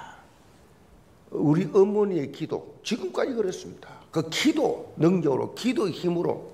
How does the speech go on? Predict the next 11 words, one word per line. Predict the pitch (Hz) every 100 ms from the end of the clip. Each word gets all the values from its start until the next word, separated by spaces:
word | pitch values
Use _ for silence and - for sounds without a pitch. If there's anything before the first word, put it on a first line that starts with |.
| - - - - - -
어? | - - - - - - - - - - - - - -
그 | - 226
기도가 | - - 240 190 165 -
그렇게 | - 269 381 - 185 190
능력이 | 175 175 151
있는 | 127 120 151
거구나. | 117 98 131 147 - - - _ _ _ - - - _ _ _ _ _ _ _ _ _ _ _
나를 | - 180 220 247 254
초월하는, | 220 214 190 147 120 -
나를 | - 214 240
못하니까. | 214 220 214 277 285 - -